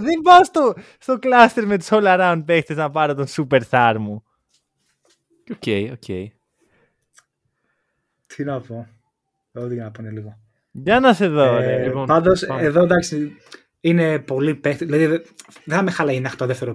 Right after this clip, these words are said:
Speaker 3: pick τώρα.
Speaker 1: Μμμ.
Speaker 3: Και τώρα η μαλα-,
Speaker 1: Ναι.
Speaker 3: η
Speaker 2: Γιατί
Speaker 3: βλακεία
Speaker 2: σε
Speaker 3: είναι ότι,
Speaker 2: χαλάει;
Speaker 3: γιατί, πώς να το πω,
Speaker 1: Αρχικά ακούω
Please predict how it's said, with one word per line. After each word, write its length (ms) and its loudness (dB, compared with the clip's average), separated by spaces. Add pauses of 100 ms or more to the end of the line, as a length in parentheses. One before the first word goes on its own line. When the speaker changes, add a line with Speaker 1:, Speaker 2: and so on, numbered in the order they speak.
Speaker 3:
pick 120 -6
τώρα. 340 -10 (1800)
Speaker 1:
Μμμ. 240 -16
Speaker 3:
Και 100 -12
τώρα 180 4 (140)
η 60 -4
μαλα-, 240 -2
Speaker 1:
Ναι. 60 -8
Speaker 3:
η 40 -8 (300)
Speaker 2:
Γιατί 100 -10 (100)
Speaker 3:
βλακεία 220 2
Speaker 2:
σε 160 4
Speaker 3:
είναι 140 4
ότι, 120 2
Speaker 2:
χαλάει; 280 -10 (540)
Speaker 3:
γιατί, 920 0 (320)
πώς 120 -4
να 60 -2
το 60 -2
πω, 280 -2
Speaker 1:
Αρχικά 440 -4
ακούω 220 2